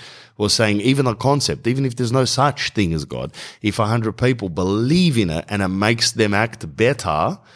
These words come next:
then just that concept is real, which gives God a realness, right?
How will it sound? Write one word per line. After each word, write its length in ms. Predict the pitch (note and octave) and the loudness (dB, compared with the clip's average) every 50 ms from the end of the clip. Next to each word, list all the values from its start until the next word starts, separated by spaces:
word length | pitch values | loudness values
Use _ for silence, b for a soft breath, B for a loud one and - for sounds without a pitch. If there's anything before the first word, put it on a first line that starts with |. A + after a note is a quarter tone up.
| B B B B B _ | B B B B B _
then 240 | G#2+ A2 G#2+ G#2 F2+ | 0 2 2 0 -2
just 360 | D#2+ - - D#3 D3 - - | -2 0 0 0 0 0 -2
that 220 | C3 B2+ B2+ - | -2 -2 -2 -4
concept 540 | - - D#3+ E3+ D3+ - - G2+ D#2+ - - | 0 2 2 2 2 2 2 0 0 -2 -2
is 180 | G#2 G2+ F2+ E2+ | -2 -2 -2 -2
real, 460 | D#2 D#2 D2+ D2+ D#2+ A2+ E3+ A3 G#3+ | -2 -2 0 2 2 2 2 0 -2
which 300 | - G2 A2+ A#2 A2 G2+ | -2 -2 0 0 0 -2
gives 240 | G2 G#2+ A2+ A2 G2+ | 0 0 0 0 0
God 340 | F#2 A2 F#2+ F#2+ F#2 F#2+ A2 - - | 0 0 2 2 2 0 -2 -4 -2
a 140 | A2 A#2 A2 | 0 2 2
realness, 580 | G#2 A#2 C3 B2 G#2 D#2 C2+ - - - - - | 4 4 4 4 2 0 -4 -8 -10 -12 -14 -4
right? 260 | - G#2+ C#3+ D#3+ - | 0 0 0 0 0